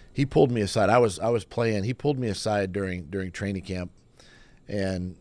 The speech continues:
um, we were actually passing each other in the building. And he, he told me, he says, he said, "Doug, you're, you're a good quarterback, but you can be so much better." He says, "You need to, you need to really focus on taking your game to another,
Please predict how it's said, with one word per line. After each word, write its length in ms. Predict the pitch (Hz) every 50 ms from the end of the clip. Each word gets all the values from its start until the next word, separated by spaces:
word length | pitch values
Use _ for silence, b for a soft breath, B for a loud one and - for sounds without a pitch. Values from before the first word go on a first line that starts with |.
| - - 90
um, 420 | 90 92 87 87 85 80 82 82
we 100 | - 117
were 60 | 101 104
actually 240 | 104 98 - 90
passing 400 | - - 95 92 98 92 - 95
each 140 | 92 87 -
other 180 | 98 92 92 92
in 60 | 85
the 60 | 85
building. 420 | 76 87 95 92 90 90 87 85 87
And 100 | 87 90
he, 100 | 92 85
he 140 | - 90 92
told 240 | 85 - 95 90 90
me, 80 | 92 87
he 60 | 80
says, 280 | - 92 85 82 82 65
he 180 | 67 87 90 87
said, 200 | - - 87 82
"Doug, 180 | 101 98 98 90
you're, 220 | 107 110 101 87 - B B B B B B B
you're 160 | 98 113 135
a 40 | 117
good 200 | 104 104 87 -
quarterback, 480 | - - 98 87 90 87 90 87 85 -
but 80 | - 90
you 100 | 95 107
can 100 | 107 98
be 80 | 95
so 180 | 85 - - 95
much 220 | 90 90 78 - 76
better." 340 | 76 80 76 76 71 73 - _ _ _ _ b b b b b b b b b
He 60 | -
says, 220 | 87 - 87 78 80
"You 100 | 101 117
need 160 | 135 135 120 95
to, 80 | 85
you 200 | 78 73 92 113
need 140 | 123 131 123 104
to 80 | 101
really 320 | 98 101 107 107 104 95 87 - _
focus 400 | - - 98 95 92 - 95 85
on 100 | 90 85
taking 340 | 80 - 98 95 - 104 101
your 120 | 95 92 87
game 280 | 82 85 87 90 90 82
to 140 | - 85
another, 520 | 82 82 85 87 90 90 85 87 87 82